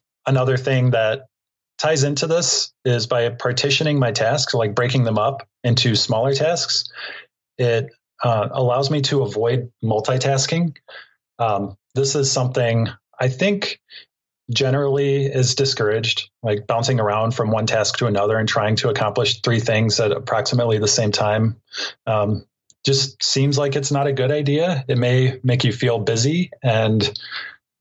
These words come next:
uh, the side effect may be that you seem productive when you complete three things all at once. Um, however, I'm really bad at doing that. When I do those context switches,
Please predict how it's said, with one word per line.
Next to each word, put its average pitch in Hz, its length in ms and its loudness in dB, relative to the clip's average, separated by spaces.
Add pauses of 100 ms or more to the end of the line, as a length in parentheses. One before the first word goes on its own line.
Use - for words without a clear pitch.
(160)
uh, 107 300 0
the 107 100 -2
side 110 260 0
effect 123 400 -2
may 113 300 2
be 127 220 2
that 123 200 2
you 120 300 2
seem 123 260 4
productive 131 560 0
when 110 140 0
you 110 320 2
complete 123 480 0
three 120 160 -2
things 120 400 2
all 117 220 0
at 104 60 -2
once. 123 500 0 (600)
Um, 104 280 0
however, 110 540 0
I'm 123 200 2
really 113 420 0
bad 104 340 0
at 101 100 -2
doing 101 260 0
that. 98 400 0
When 107 160 0
I 107 100 2
do 117 140 0
those 107 240 2
context 135 480 0
switches, 147 560 -2